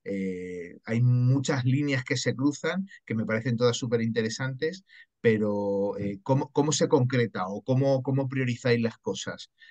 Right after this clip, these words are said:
Eh, ¿o serán todas a la vez? Y si serán todas a la vez, ¿cómo funciona?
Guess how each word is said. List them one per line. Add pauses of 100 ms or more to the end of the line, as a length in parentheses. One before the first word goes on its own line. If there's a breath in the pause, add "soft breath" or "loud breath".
(100)
Eh,
¿o
serán
todas
a
la
vez?
Y
si
serán
todas
a
la
vez,
¿cómo
funciona?